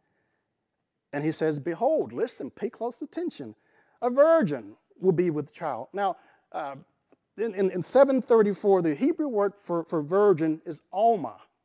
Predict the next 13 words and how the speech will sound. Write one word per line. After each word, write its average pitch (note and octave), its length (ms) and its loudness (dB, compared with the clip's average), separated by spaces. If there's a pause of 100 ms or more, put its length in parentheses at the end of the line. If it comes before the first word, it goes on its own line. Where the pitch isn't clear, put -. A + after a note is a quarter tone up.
(1400)
And A3+ 120 2
it C#4 120 2
means B3 320 0
a, E3+ 120 2 (280)
a E3 100 -4
young A3+ 440 2
girl, D#3 420 2
a D#3 60 -2
young A3+ 340 0
woman D#3 440 0 (140)
of E3+ 180 -2
marrying F3 560 0
age. A#2+ 560 -10